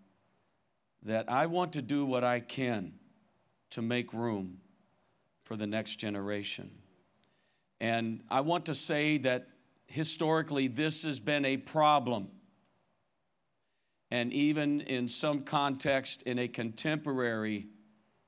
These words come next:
context, it is still a problem. It is a challenge. So don't zone out on me if you're thinking, you know,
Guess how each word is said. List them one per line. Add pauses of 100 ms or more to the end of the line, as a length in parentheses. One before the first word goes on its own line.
(440)
context, (720)
it
is
still
a
problem.
It
is
a
challenge.
So
don't
zone
out
on
me (640)
if
you're
thinking, (1500)
you
know,